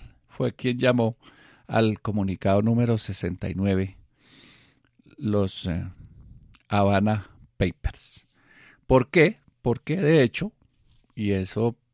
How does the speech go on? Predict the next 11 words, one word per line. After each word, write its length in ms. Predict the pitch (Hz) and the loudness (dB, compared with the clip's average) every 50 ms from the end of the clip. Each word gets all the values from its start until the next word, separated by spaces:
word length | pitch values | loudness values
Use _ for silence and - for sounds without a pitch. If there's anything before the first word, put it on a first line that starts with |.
| _ _ _ - | _ _ _ -6
pues, 220 | - 95 92 - | -6 -6 -6 -6
estamos 640 | 95 85 85 - _ - 90 92 95 101 110 110 - | -10 -10 -12 -12 _ -6 -6 -4 -4 -4 -6 -4 -4
ahí, 460 | 110 101 95 92 92 101 95 101 104 - | -4 -2 -2 -4 -4 -4 -4 -6 -4 0
ahí 140 | 120 123 | 2 2
están 240 | 143 - - 156 151 | 2 6 6 4 6
los 200 | 147 151 151 - | 6 2 0 2
hechos 300 | 147 135 120 - - 131 | 0 0 0 -2 -10 -10
para 240 | - - 127 113 107 | -6 -6 -4 -4 -4
demostrarlo. 680 | 101 95 95 101 - - 107 107 98 90 92 139 190 _ _ _ _ _ _ _ _ _ - - - - _ _ _ _ _ _ _ _ - | -4 -4 -6 -10 -6 -4 -2 0 0 0 -2 -6 -8 _ _ _ _ _ _ _ _ _ -20 -20 -20 -20 _ _ _ _ _ _ _ _ -16
Resulta 560 | - 117 113 110 - 135 120 110 _ 151 151 | -4 -2 -2 0 0 -2 -2 2 _ 0 0
que 360 | 147 - 151 143 147 - - | 2 2 4 4 4 2 0